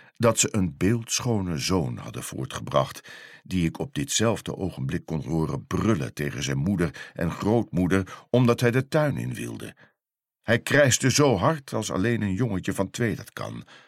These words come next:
Maar Aulus mocht op deze windstille, zonnige middag in Januarius niet in de tuin spelen, want daar lag een lijk. En niet zomaar een lijk.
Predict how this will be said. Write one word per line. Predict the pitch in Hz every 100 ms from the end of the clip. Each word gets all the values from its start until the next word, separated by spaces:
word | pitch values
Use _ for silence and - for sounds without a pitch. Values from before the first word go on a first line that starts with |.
| _ _ _ _ _
Maar | 101 113
Aulus | - 123 120 120 -
mocht | 85 123 - -
op | 85
deze | 101 107 95 90
windstille, | 90 110 104 - - 104 98 87
zonnige | 95 110 113 98
middag | 87 107 101 87
in | - 85 85 -
Januarius | - 92 92 101 104 71 53 60 -
niet | - 98 82
in | - 85
de | 95 -
tuin | 110 123
spelen, | - - 60 60 67
want | 76 71
daar | 104 95 73 80
lag | 85 90 67
een | 87 87
lijk. | 90 127 - - - _ _ _ _ _ _ _ _ _ _ _ _ _ _ _ _ _ _ _
En | 131
niet | 139 139
zomaar | - 185 175 82
een | 64 58
lijk. | 57 55 - -